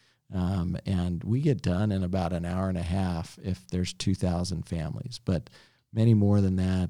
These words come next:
The, the wait time's great. Um, where it's going, we don't know. I mean, I think there's estimates I'm hearing from the chamber, you know, it could be twenty to twenty-four percent, uh, you know,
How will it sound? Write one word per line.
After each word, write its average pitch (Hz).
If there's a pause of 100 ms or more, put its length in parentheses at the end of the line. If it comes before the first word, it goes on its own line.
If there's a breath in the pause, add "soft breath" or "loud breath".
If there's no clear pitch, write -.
(120)
The, 80
the -
wait 95
time's 87
great. 90 (480 soft breath)
Um, 87 (1500 soft breath)
where 127
it's 123
going, 113
we 98
don't 104
know. 107
I -
mean, 92
I 92
think 104
there's 98
estimates 101
I'm 95
hearing 98
from 87 (200)
the 92
chamber, 95
you 95
know, 85
it -
could 104
be 95
twenty 101
to 92 (200)
twenty-four 101
percent, 104
uh, - (180)
you -
know, 87